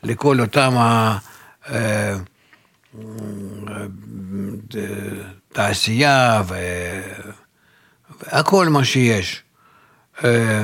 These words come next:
אני לא חושב שזה מהחוכמה. אנחנו לא, לא דיברנו, לא עשינו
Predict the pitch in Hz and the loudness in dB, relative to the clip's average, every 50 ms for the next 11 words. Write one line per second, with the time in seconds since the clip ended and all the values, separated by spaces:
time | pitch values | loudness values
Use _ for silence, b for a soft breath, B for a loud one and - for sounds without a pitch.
0 | 107 104 104 101 98 98 98 95 95 98 95 92 92 95 98 101 - _ _ _ | 0 -2 -2 -2 -2 -2 -4 -4 -4 -6 -8 -10 -12 -12 -14 -16 -20 _ _ _
1 | - - 127 127 139 143 147 143 139 147 143 - 110 127 117 - 123 120 110 101 | -6 -2 2 4 4 6 6 6 6 4 4 4 2 0 0 2 2 0 0 0
2 | - 113 104 98 107 113 107 104 104 104 101 98 107 107 104 98 - 104 101 - | -2 -2 -2 0 0 0 2 2 2 0 0 0 2 0 0 0 -2 -4 -6 -4
3 | 95 104 117 123 131 156 - - _ _ b b b b b b b b b b | 0 2 4 4 4 2 -2 -8 _ _ b b b b b b b b b b
4 | b b b b _ - 127 127 131 120 101 107 123 120 113 117 123 127 127 127 | b b b b _ 2 2 4 4 4 2 2 2 4 4 4 4 4 4 4
5 | 123 120 120 117 117 113 110 110 110 - - - 135 127 123 110 110 110 117 117 | 4 4 4 4 4 4 2 2 0 -4 -8 -10 -8 -6 -4 -4 -4 -4 -4 -4
6 | 117 113 120 123 123 117 107 120 113 101 110 123 123 120 107 107 110 107 113 120 | -2 2 2 4 4 4 4 4 4 4 4 4 4 4 2 2 2 4 6 6
7 | 113 110 104 120 127 123 120 117 110 | 4 4 4 4 4 6 6 4 4